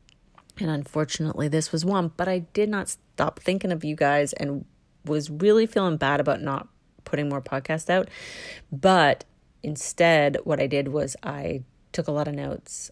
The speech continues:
I watched a lot of documentaries, read some books, did, um, some studying, I guess. I was consuming, and, uh, so that I have more things to create,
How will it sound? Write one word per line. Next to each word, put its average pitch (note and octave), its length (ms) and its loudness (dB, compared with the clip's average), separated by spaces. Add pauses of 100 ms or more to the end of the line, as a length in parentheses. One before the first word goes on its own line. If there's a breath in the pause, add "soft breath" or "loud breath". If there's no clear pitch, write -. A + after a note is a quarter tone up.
I - 40 -4
watched - 360 -4
a - 60 -4
lot C#3+ 220 -4
of C#3 320 -6
documentaries, D3+ 640 -2
read C#3+ 180 -2
some D3 120 -6
books, - 440 -4 (760 loud breath)
did, D3+ 600 4
um, D3 320 -2
some E3+ 220 -2
studying, - 640 -4
I - 100 -14
guess. - 560 -12
I C#3 140 -2
was D3 340 -6
consuming, D3 1040 -4 (320)
and, C#3 460 -8
uh, C#3 300 -6
so - 200 -2
that E3+ 80 6
I E3+ 60 8
have E3+ 160 2
more E3+ 140 0
things D3 260 -6
to C#3+ 80 -4
create, C3+ 440 -6